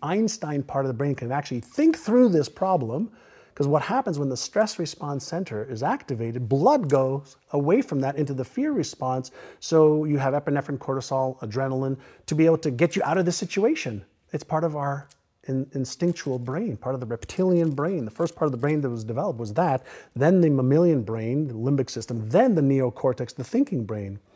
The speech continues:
So when our brain has this signal of, "Oh my God, you might get hurt, you might lose this, you might get in trouble, you might be embarrassed, ashamed, ridiculed, judged, et cetera," that part of the brain's gonna get activated. So if you take six deep breaths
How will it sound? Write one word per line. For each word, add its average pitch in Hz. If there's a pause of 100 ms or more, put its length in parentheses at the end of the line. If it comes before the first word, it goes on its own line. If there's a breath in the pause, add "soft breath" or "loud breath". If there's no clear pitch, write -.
(420 loud breath)
So -
when 240
our 147
brain 147
has 120
this 113
signal 151
of, 117
"Oh 147
my 143
God, 123
you 127
might 127
get 120
hurt, -
you 120
might 113
lose 135
this, 147
you 127
might 120
get 123
in 110
trouble, 160
you 147
might 123
be 127
embarrassed, 139
ashamed, 139
ridiculed, 151 (240 loud breath)
judged, 135
et 117
cetera," 139 (580 loud breath)
that 175
part 180
of 175
the 165
brain's 180
gonna 147
get 147
activated. 113
So 147
if 139
you 143
take 269
six -
deep 139
breaths 123